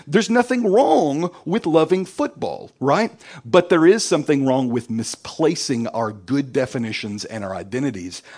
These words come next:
about what proper masculinity is. Uh, sacrificial, uh, responsibility for someone else. Um,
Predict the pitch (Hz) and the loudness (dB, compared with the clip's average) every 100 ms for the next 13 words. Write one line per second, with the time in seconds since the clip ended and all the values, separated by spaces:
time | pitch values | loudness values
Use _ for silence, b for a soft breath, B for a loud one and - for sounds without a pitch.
0 | B 95 95 82 101 - - 107 - 98 | B -6 -4 -4 -10 -10 -6 -6 -4 -8
1 | 98 B B 87 92 90 - 98 87 85 | -10 B B -12 -10 -10 -10 -12 -12 -14
2 | - - _ b b _ 90 82 71 - | -16 -18 _ b b _ -14 -14 -10 -10
3 | - B B - 57 - - 113 - 110 | -10 B B -12 -8 -6 -4 -4 -6 -10
4 | - 123 - 117 110 107 B B _ - | -8 -6 -6 -6 -6 -8 B B _ -14
5 | 104 101 - - 110 107 101 98 95 95 | -12 -10 -8 -6 -8 -8 -10 -10 -10 -12
6 | 85 - b _ - - 101 98 92 b | -14 -18 b _ -14 -10 -8 -8 -10 b
7 | b - - - 101 101 90 92 98 101 | b -12 -6 -4 -4 -6 -10 -12 -14 -18
8 | - b b _ 98 - - - - B | -20 b b _ -14 -12 -8 -6 -6 B
9 | B B B 113 107 98 107 98 | B B B -4 -2 -4 -6 -16